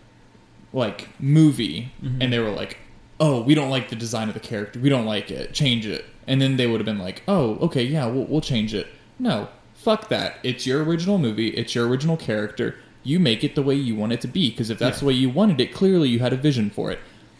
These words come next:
Speaker 2: Yeah,
Speaker 1: But
Speaker 2: and
Speaker 1: because this is,
Speaker 2: Okay, no,
Speaker 1: like,
Speaker 2: go ahead.
Speaker 1: I just, I,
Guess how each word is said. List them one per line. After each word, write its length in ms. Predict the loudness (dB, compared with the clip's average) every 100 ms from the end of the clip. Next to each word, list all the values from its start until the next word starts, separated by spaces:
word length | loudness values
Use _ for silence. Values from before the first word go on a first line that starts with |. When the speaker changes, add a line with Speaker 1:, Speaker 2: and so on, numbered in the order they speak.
| -4
Speaker 2:
Yeah, 200 | -2 2
Speaker 1:
But 140 | 4
Speaker 2:
and 100 | 4
Speaker 1:
because 360 | 4 2 2 2
this 220 | 2 2
is, 520 | 2 2 0 -4 -6 -6
Speaker 2:
Okay, 160 | -8 -8 -12 -10
no, 100 | -4
Speaker 1:
like, 140 | -2 0
Speaker 2:
go 20 |
ahead. 80 | 0
Speaker 1:
I 40 | -2
just, 180 | -2 -2
I, 320 | 0 0 -2